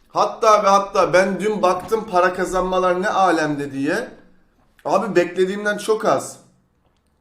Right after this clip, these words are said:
Bak mesela ilk videom, tamam bu kısa video, yirmi beş lira. Şey, yirmi beş,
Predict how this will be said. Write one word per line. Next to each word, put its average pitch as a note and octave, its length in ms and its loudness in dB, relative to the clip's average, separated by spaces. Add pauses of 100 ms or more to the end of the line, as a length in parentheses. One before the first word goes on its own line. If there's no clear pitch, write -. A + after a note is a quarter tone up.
(140)
Bak F3+ 240 2
mesela - 300 -6
ilk G3 200 -8
videom, F3+ 420 -2
tamam F3+ 340 -2
bu F3+ 100 -2
kısa F#3+ 320 -4
video, D3+ 300 -2
yirmi E3 380 -4
beş E3+ 300 -4
lira. C#3 340 -6 (420)
Şey, E3 240 0
yirmi E3 300 2
beş, - 460 -2